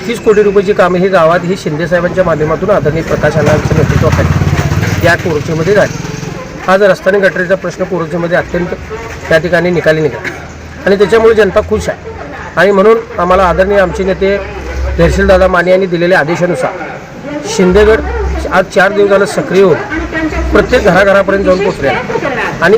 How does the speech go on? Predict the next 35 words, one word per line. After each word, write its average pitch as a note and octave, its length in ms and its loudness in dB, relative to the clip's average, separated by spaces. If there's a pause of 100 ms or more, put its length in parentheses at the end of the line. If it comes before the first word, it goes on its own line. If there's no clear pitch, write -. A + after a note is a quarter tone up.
एकनाथजी G3+ 420 2
शिंदे G#3 280 2
साहेबांना G#3 320 4
परत F#3+ 220 2
मुख्यमंत्री G3 520 0
करण्यासाठी E3+ 480 0 (480)
आदरणीय G3+ 360 4
राहुल F#3 280 2
आवाडे F#3+ 240 4
साहेबांना F#3 440 4 (640)
आमदार G3 280 2
करा G3 200 2 (160)
अशी - 180 -4
घरोघरी G#3+ 540 2
जाऊन G#3 160 4
आम्ही G3+ 180 2
विनंती F#3+ 280 2
करतोय. G3 360 2 (440)
अजून F#3 200 2
आमच्याकडे G3+ 380 2
दोन G#3 200 4
दिवस G3+ 240 4
आहेत. C#3 100 -2 (440)
त्या G3 80 4
दोन F#3 280 2
दस G3 120 2
दिवसामध्ये G3 500 2
आम्ही G#3 220 4
कोरोचीतल्या G3+ 560 0
प्रत्येक A#3 420 0
भागातल्या G#3 380 2
प्रत्येक G#3 340 -2
नागरिकांच्यापर्यंत F#3+ 720 0
पोचून F3+ 320 -4
जाऊन F3 140 2